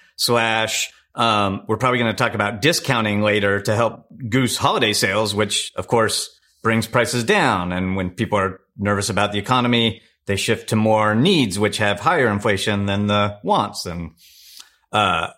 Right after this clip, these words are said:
it, it seems when you really dive into it, it's really complicated to kinda,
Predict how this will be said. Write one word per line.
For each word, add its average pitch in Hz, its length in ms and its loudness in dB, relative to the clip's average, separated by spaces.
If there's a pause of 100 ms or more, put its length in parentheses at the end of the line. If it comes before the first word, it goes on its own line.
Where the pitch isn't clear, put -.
it, 104 180 -4
it 107 140 0
seems 165 340 0 (240)
when 139 160 2
you 135 100 4
really 170 180 4
dive 147 240 2
into 147 160 4
it, 131 140 2
it's 117 180 0
really 120 600 2
complicated 107 720 -2
to 98 180 0
kinda, 104 420 -2